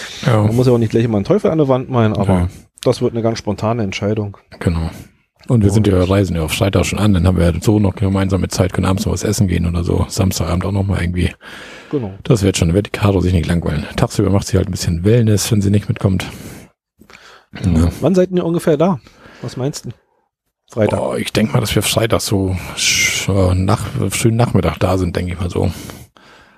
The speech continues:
Speaker 1: Also wir fahren ungefähr vier Stunden von hier. Und ja, ich weiß nicht, wie das mit dem Elbtunnel aussieht. Freitagvormittag müsste eigentlich relativ gut gehen. Aber ich denk mal, dass wir so gegen Mittag zwölf, eins Uhr nachher da sind.
Speaker 2: Mhm.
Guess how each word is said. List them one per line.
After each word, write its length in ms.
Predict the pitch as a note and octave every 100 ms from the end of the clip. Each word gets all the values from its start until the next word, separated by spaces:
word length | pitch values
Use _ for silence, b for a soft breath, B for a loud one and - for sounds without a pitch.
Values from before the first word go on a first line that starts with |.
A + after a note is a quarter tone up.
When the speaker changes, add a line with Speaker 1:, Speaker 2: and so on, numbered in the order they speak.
| b
Speaker 1:
Also 140 | G#2+
wir 80 | G#2
fahren 260 | - A#2 A#2+
ungefähr 300 | A2+ - G2
vier 220 | - A#2
Stunden 360 | - D3+ D3+
von 180 | C3 D3+
hier. 340 | A#2+ D#3 D3 D3 - B B _ _ _ _ _ _ _ _ - - -
Und 320 | A2 G#2+ -
ja, 200 | G#2+ G2 -
ich 80 | -
weiß 120 | G#2+
nicht, 80 | G#2+
wie 40 |
das 140 | G2+ -
mit 80 | G#2+
dem 80 | B2
Elbtunnel 380 | - C#3 C#3+
aussieht. 300 | D3 C#3 C#3
Freitagvormittag 800 | - - C#3 B2 - C3+ C3+ A#2
müsste 260 | A2+ - A#2
eigentlich 180 | G#2 C3
relativ 380 | B2 - A2+
gut 240 | - C3 -
gehen. 340 | C3 C3+ C3 - B B B B B
Aber 100 | -
ich 80 | G2
denk 140 | G#2
mal, 60 | B2+
dass 140 | G#2+
wir 80 | A#2
so 160 | A2 A2
gegen 200 | A2+ A2+
Mittag 260 | B2 -
zwölf, 280 | - A#2 A#2
eins 280 | - C3 -
Uhr 60 | C3+
nachher 180 | G#2+ A2
da 160 | A#2+
sind. 260 | F#2+ D2+ - B B B B B
Speaker 2:
Mhm. 380 | G2+ F#2+ F#2+